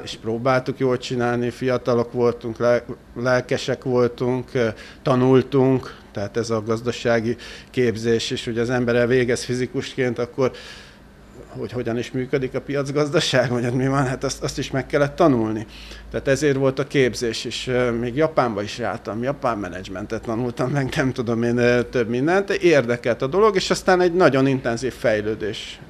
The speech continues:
ment végben a cégben. Ugye a végén már, már négy országban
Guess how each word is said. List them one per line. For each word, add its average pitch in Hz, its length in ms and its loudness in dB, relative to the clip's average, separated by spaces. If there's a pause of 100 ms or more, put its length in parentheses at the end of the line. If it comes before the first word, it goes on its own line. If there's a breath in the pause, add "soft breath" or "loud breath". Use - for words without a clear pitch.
(180)
ment 110 360 -4 (240)
végben 123 500 0
a 104 100 -2
cégben. 147 600 4 (360 loud breath)
Ugye 127 100 0
a 117 60 2
végén 117 400 4
már, 110 440 2 (380 loud breath)
már 82 160 -8
négy 143 260 2
országban 123 840 4